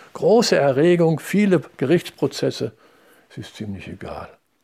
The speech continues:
ob der Zaun ein Meter ist oder ein Meter zwanzig. Die Welt verändert sich, meine Weitsicht verändert sich auch nicht.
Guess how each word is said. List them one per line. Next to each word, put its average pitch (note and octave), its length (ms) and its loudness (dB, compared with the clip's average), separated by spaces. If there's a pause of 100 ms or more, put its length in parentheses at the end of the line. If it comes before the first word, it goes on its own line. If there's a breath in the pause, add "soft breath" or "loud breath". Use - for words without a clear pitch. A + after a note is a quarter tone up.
(160)
ob - 100 -20
der F#2 120 -10
Zaun - 260 -10
ein C3 280 -4
Meter A#2 260 -4
ist A2+ 100 -10
oder G2 180 -8
ein G#2+ 180 -10
Meter G#2 240 -12
zwanzig. - 520 -10 (360 loud breath)
Die G2+ 120 -10
Welt B2+ 240 -2
verändert C3+ 540 -6
sich, C3 200 -8
meine A2 340 -6
Weitsicht A2+ 560 -6
verändert - 560 -12
sich - 260 -18
auch - 280 -14
nicht. - 260 -20